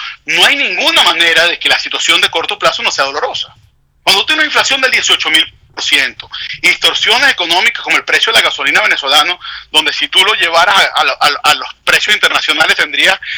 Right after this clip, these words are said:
que ajustar algo así como dieciocho millones por ciento, es imposible que tú tengas, digamos, políticas inteligentes y de primer mundo sin que eso genere un gran dolor social de corto plazo.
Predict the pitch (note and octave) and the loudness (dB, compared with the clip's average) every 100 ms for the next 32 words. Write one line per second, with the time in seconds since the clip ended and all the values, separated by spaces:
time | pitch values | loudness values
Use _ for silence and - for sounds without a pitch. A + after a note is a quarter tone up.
0 | - - D#3 D#3+ - E3 G3 G3 F#3+ - | -4 0 2 2 2 2 2 0 -2 0
1 | G#3+ E3 E3 F3+ F3 F#3 G3 - E3 G3 | 0 0 0 0 0 0 -2 0 0 0
2 | G3 E3 - D#3 - - - - - _ | -4 -2 0 0 -4 -10 -16 -20 -20 _
3 | - A#3+ C#4+ G#4+ - D4+ D#4 A3+ D#3+ D3+ | 0 0 2 0 2 2 2 2 0 -2
4 | D3+ D3 E3+ F#3+ - - - D3 D#3 - | 0 2 2 0 -4 -6 0 4 4 4
5 | D#3 E3 - - D3+ E3+ E3+ E3 - E3+ | 2 2 2 2 2 2 2 0 2 2
6 | G#3 G#3+ D#3+ C#3+ C#3+ C#3+ C#3+ F3 A3 F#3 | 2 2 2 2 2 2 4 4 4 4
7 | G#3 D#4 - - - D#3 D3 - F#3 D#3+ | 2 0 -6 -6 -2 0 2 2 2 2
8 | D3+ F#3+ C#4+ - - F#3+ D#3+ D#3+ F3+ E3 | 4 4 2 -2 0 2 6 4 4 2
9 | D3 D3 D3 A#2+ C3+ B2 - B2 - - | 2 2 2 2 0 -2 -4 -6 -6 -4
10 | - | -4